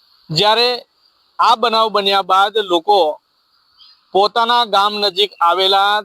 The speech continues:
દરેક પુલની નિરીક્ષણ કરવા જઈ રહ્યા છે, ત્યારે આજે આપને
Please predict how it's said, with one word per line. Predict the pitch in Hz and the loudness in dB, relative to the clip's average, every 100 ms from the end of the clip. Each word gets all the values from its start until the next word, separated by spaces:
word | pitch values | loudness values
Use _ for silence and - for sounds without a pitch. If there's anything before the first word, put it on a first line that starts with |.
| 170 | -4
દરેક | 165 180 208 - _ _ _ _ | -2 0 -2 -6 _ _ _ _
પુલની | 170 196 202 208 220 | 0 0 2 0 0
નિરીક્ષણ | 202 175 175 - 202 202 | 0 0 0 0 -2 -2
કરવા | 185 185 185 | 0 0 0
જઈ | 175 175 | 0 0
રહ્યા | 175 180 | 0 0
છે, | 196 202 | -2 -4
ત્યારે | 190 180 185 | 0 0 2
આજે | 202 165 160 185 | 0 0 0 0
આપને | 160 160 190 190 131 | 0 -2 -2 -4 -4